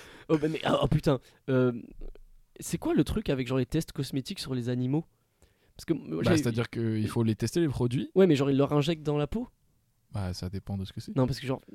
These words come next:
Speaker 1: j'avais vu, c'est dans, je crois que c'est dans Scary Movie un.
Speaker 2: Ah,
Speaker 1: Où,
Speaker 2: je
Speaker 1: genre,
Speaker 2: pense
Speaker 1: il y a une
Speaker 2: que
Speaker 1: meuf,
Speaker 2: je
Speaker 1: elle fait une pétition, genre, pour arrêter, justement, de tester les animaux.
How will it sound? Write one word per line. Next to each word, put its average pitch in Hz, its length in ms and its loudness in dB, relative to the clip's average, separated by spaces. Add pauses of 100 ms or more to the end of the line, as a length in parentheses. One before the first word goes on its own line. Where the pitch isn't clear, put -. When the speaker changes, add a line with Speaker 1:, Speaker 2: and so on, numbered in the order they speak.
Speaker 1:
j'avais 131 220 0
vu, 127 220 -8
c'est 139 140 -6
dans, 131 80 0
je - 60 -8
crois 180 100 -6
que 151 40 -4
c'est 143 40 -8
dans 139 80 -4
Scary 143 300 -4
Movie 139 260 -4
un. 165 180 2 (300)
Speaker 2:
Ah, 135 60 -2
Speaker 1:
Où, 131 40 2
Speaker 2:
je 123 60 0
Speaker 1:
genre, 139 120 4
Speaker 2:
pense 143 80 8
Speaker 1:
il - 20 6
y - 0 -
a - 60 4
une - 40 4
Speaker 2:
que 170 60 8
Speaker 1:
meuf, 196 100 2
Speaker 2:
je 165 60 2
Speaker 1:
elle 139 60 2
fait - 120 -4
une 139 100 2
pétition, 147 480 -2
genre, 147 120 0
pour 135 160 -2
arrêter, 139 360 -2
justement, 135 320 -4
de 135 120 -2
tester - 320 -6
les 127 120 -2
animaux. 135 360 2